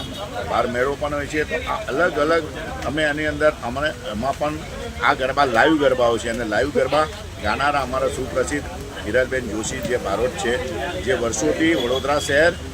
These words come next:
અને દેશ વિદેશમાં પણ આ ગાયક એમના ગાય-, એ તમે સિંગ જો તમે જુઓ છો એમના જે ગરબા છે એને એ ગરબા ધર્મ સાથે, સંસ્કારો સાથે અને એક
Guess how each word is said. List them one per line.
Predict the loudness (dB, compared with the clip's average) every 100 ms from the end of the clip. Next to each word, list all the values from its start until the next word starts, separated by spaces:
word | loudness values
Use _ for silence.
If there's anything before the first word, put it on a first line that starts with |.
| -8
અને | -6 -2
દેશ | 0 0
વિદેશમાં | 0 -2 -2 -4 -2
પણ | 0
આ | 0 2
ગાયક | 2 2 0 -4 -2
એમના | 0 2 0 0 -8 -8 0
ગાય-, | 2 2 2 0
એ | 0
તમે | -2 -2 -2
સિંગ | -4 -8 -8 -8 -6
જો | -4 -2
તમે | -2 -2
જુઓ | -2 -2 -2
છો | -2
એમના | -2 -2 -2 -6 -8 -2
જે | 0
ગરબા | 2 4 6 4
છે | 2 -4 -10 -8 -4
એને | 0
એ | 2
ગરબા | 2 2 2 4
ધર્મ | 2 0 -2 0
સાથે, | 2 2 2 0 -2 -8 -12 -6
સંસ્કારો | -4 -4 2 4 4
સાથે | 0 0 0 0 -2 -14 -12 -4
અને |
એક | -2